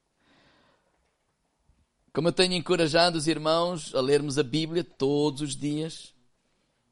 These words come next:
e até de uma forma, a Bíblia toda, devagarinho,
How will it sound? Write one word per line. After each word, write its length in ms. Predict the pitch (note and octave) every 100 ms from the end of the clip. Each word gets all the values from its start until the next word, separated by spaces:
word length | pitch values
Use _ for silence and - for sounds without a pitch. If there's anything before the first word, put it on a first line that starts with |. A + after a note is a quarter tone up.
| _ -
e 280 | A#2 B2+
até 640 | C3 - B2 C3+ C#3+ D3+ C#3
de 100 | A#2
uma 160 | B2
forma, 680 | B2 - C3 C#3+ C#3+ G#2+ E2+ - _ _ _ _ _ _ _ _ _ _ -
a 80 | A#2+
Bíblia 340 | C#3 C3 C3
toda, 420 | - C3+ D3+ D3
devagarinho, 680 | B2 C3+ C3 C3 C#3 D#3